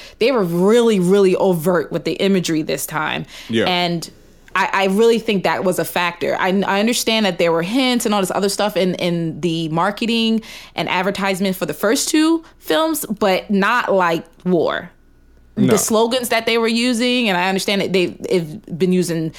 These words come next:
Speaker 1: civil rights and, and other situations,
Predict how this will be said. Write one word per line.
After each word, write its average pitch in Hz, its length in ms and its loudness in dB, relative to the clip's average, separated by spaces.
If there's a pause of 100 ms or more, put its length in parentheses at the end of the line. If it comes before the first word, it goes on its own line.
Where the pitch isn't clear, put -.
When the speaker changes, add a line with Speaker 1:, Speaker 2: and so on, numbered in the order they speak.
(380)
Speaker 1:
civil 185 320 0
rights 214 360 0
and, 170 320 -2
and 170 180 0
other 202 440 2 (440)
situations, 220 800 0